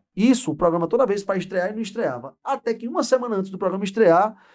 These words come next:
na minha comunidade tem o Cerco de Jericó. Eram sete dias, a gente clamando juntos em, em, em adoração pra derrubar as muralhas que nos afastam de Deus. E exatamente no domingo começou o Cerco de Jericó.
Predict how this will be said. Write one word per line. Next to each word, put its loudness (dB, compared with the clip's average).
na 4
minha 2
comunidade 2
tem -8
o -6
Cerco 0
de -8
Jericó. -4
Eram -18
sete -4
dias, 0
a -2
gente -10
clamando -4
juntos -10
em, -12
em, -10
em -10
adoração -2
pra 4
derrubar 0
as -4
muralhas -2
que -14
nos -6
afastam -4
de -8
Deus. -6
E 0
exatamente 2
no -2
domingo 0
começou 0
o 0
Cerco -2
de -6
Jericó. 4